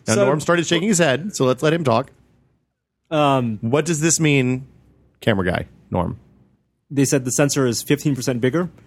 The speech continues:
Speaker 3: uh, and they're one point five micron. The pixels will take up one point, one point five microns of space on the sensor. Uh, it,
Speaker 2: But
Speaker 3: it's,
Speaker 2: blah, blah,
Speaker 3: it's
Speaker 2: blah,
Speaker 3: exactly
Speaker 2: your
Speaker 3: what
Speaker 2: pictures will
Speaker 3: H T C
Speaker 2: look
Speaker 3: One
Speaker 2: better.
Speaker 3: did with,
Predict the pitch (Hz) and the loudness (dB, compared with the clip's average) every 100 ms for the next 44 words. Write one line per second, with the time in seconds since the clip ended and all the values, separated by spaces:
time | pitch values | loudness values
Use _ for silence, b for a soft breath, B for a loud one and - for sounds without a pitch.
0 | b b _ 127 123 113 - 117 113 110 | b b _ -2 0 0 0 0 2 2
1 | 107 101 123 120 120 - 117 107 110 123 | 0 0 0 0 -2 2 2 2 0 0
2 | - 127 120 113 110 110 B B B B | 0 2 4 4 2 -4 B B B B
3 | _ _ 110 117 - 226 - 156 120 120 | _ _ -8 -6 -2 -2 0 2 2 2
4 | 113 110 - 120 113 110 117 123 - - | 0 -2 0 0 -2 -2 -2 -2 -4 -12
5 | _ _ - 120 117 123 120 107 107 117 | _ _ -10 -4 -2 0 2 2 2 2
6 | 139 127 123 - - 131 185 - - _ | 2 2 0 -4 0 0 0 -4 -8 _
7 | b b b 123 113 110 139 139 180 180 | b b b -2 0 2 2 2 0 0
8 | - b b b - 113 104 92 92 _ | -6 b b b -2 0 0 -2 -8 _
9 | _ - 117 - _ _ _ _ 208 202 | _ -6 -6 -8 _ _ _ _ -2 0
10 | 277 269 226 175 196 180 208 196 185 175 | 0 0 0 0 0 0 0 0 0 0
11 | 175 170 175 160 147 143 139 131 123 113 | 0 0 0 0 0 0 0 0 0 0
12 | 120 | -2